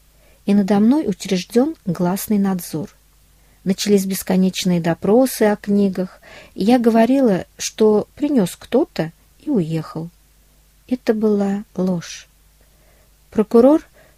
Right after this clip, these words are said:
который участвовал в допросах, замечал это, волновался, крича: «Вы лжете, вы знаете, кто вам принес книги». Но чем больше они кричали,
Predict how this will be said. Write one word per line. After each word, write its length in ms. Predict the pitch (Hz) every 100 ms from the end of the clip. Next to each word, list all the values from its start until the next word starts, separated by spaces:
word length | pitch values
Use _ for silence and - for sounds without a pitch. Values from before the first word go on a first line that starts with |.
| -
который 400 | 202 - 208 202
участвовал 680 | 208 - 208 190 - 190 180
в 80 | 175
допросах, 640 | 185 - 202 247 - - -
замечал 600 | - 226 269 - 185 170
это, 300 | 165 - 156 175 _ _ _
волновался, 840 | 190 196 175 170 214 254 - 180
крича: 540 | - 180 - 185 165 175 _ - _ _
«Вы 140 | 170
лжете, 760 | 170 165 180 240 233 - 151 165 _ _
вы 140 | - 160
знаете, 600 | 160 156 185 190 185 190
кто 180 | - 185
вам 180 | 190
принес 420 | 185 190 202 190 -
книги». 520 | 220 220 170 147 - _ _ _ _ _ _ _ _ _ _
Но 440 | - 196 208 208 -
чем 200 | - 208
больше 320 | 208 208 -
они 180 | 202 208
кричали, 680 | - 220 - 294 294 269